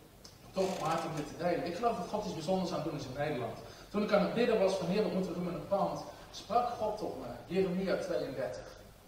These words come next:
En ik ging Jeremia tweeëndertig lezen. Het is het verhaal waar Jeremia de akker moet kopen.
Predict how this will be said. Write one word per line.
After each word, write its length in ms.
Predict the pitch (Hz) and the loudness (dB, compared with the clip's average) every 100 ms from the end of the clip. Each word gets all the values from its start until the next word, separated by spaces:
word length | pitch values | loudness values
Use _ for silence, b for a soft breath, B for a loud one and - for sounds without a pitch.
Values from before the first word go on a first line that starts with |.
| B B B | B B B
En 100 | - | -8
ik 60 | 170 | -2
ging 160 | 247 254 | 2 2
Jeremia 380 | 233 214 208 | 4 4 4
tweeëndertig 680 | - 214 208 185 202 202 - | 4 4 4 6 4 4 2
lezen. 300 | 143 135 156 | 2 2 0
Het 100 | 170 | -2
is 60 | 185 | -4
het 80 | - | -2
verhaal 300 | 175 202 180 | 2 4 4
waar 100 | 175 | 2
Jeremia 460 | 175 170 202 202 | 2 0 2 4
de 80 | - | 4
akker 260 | - - - | 2 0 -2
moet 200 | - - | -6 -8
kopen. 320 | - - | -10 -10